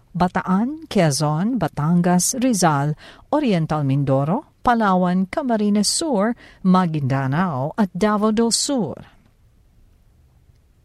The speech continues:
Pumapalya na ang supply ng kuryente sa bansa sa gitna ng mainit na panahon.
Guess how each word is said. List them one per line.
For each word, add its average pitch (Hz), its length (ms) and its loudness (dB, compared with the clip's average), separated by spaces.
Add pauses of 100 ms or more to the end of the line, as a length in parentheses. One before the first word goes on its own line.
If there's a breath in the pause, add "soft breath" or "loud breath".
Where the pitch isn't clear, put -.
(280)
Pumapalya 202 680 4
na 190 320 4
ang 170 80 2
supply 180 440 2
ng 170 120 4
kuryente 165 560 2
sa 170 160 0
bansa 139 560 0
sa - 160 0
gitna 185 320 2
ng 180 160 4
mainit 185 320 2
na 165 80 0
panahon. 156 560 0